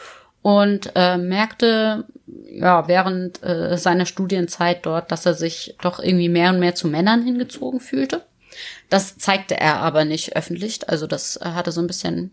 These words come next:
ja, nur f-, nur hat er für sich behalten. Ähm, nach dem College ergatterte er neunzehnhundertvierundsechzig eine Stelle bei der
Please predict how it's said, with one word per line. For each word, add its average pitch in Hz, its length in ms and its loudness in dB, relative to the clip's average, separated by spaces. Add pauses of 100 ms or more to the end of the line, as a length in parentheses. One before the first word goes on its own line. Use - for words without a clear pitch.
ja, 160 280 -4 (640)
nur 226 180 6
f-, - 180 -8
nur 196 180 4
hat 233 80 4
er 233 80 4
für 208 120 0
sich 180 220 0
behalten. 165 440 -4 (460)
Ähm, 180 520 0 (200)
nach 175 300 2
dem 294 200 -4
College 294 760 -2
ergatterte 208 760 0
er 185 460 0
neunzehnhundertvierundsechzig 208 1700 -2
eine 185 400 0
Stelle 202 420 2
bei 180 180 2
der 180 260 0